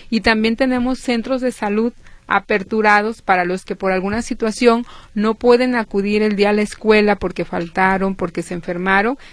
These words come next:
Tenemos sábados y domingos y días festivos centros de salud y también o-,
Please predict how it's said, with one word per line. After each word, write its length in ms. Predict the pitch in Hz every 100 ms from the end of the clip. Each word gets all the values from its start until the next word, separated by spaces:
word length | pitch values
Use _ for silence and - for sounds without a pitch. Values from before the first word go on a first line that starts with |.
| -
Tenemos 420 | 202 196 202 220
sábados 380 | - 220 240 220
y 60 |
domingos 440 | 202 185 196 214 -
y 40 |
días 180 | 185 185
festivos 400 | 196 - 202 208
centros 280 | 202 196 208
de 100 | 208
salud 340 | 220 214 262
y 120 | - 185
también 320 | 185 185
o-, 60 | 190